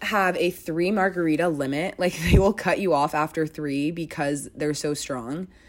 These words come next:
And I'd say their food, I love their food.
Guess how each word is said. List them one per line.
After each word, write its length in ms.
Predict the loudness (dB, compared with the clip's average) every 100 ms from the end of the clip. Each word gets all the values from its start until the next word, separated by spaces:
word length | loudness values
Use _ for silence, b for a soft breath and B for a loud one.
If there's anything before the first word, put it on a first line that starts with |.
| b b b -8
And 560 | 0 2 4 2 2 0 2
I'd 160 | 2
say 180 | 4 6
their 180 | 8 6
food, 520 | 4 0 4 4 2 B B -2
I 340 | 4 8 8 6
love 340 | 4 4 4
their 160 | 4 2
food. 500 | 2 0 2 2